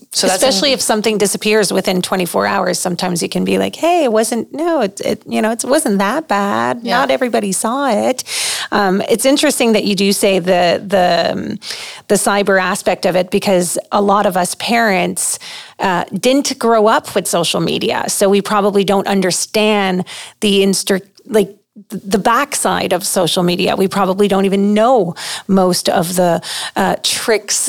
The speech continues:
Speaker 2: that our teens know about social media. So good conversation to have, uh, with our teens. Um, gender minorities, I'm assuming, uh, uh, might be more also victimized, would you think?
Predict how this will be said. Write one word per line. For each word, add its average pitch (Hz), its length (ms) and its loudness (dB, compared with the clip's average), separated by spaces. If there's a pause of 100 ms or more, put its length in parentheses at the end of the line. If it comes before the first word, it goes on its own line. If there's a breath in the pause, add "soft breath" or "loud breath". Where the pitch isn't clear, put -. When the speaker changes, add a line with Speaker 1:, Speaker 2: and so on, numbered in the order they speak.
(120)
Speaker 2:
that 190 260 0
our 185 160 2
teens 185 480 0
know 170 180 2
about 175 280 0
social 175 340 0
media. 175 380 0
So 185 160 0
good 220 260 2
conversation 180 720 0
to 175 100 -2
have, 175 400 -2 (360 loud breath)
uh, 170 300 0
with 202 500 0
our 175 220 0
teens. 175 640 -2 (380 loud breath)
Um, 180 880 0 (840)
gender 285 360 2
minorities, 226 1120 2 (120)
I'm 220 180 2
assuming, 226 840 2 (320 loud breath)
uh, - 40 0
uh, 185 720 0
might 202 400 2
be 208 120 0
more 196 720 4 (180)
also 185 560 2 (460)
victimized, 220 840 0
would 226 240 0
you 220 80 2
think? 254 440 -2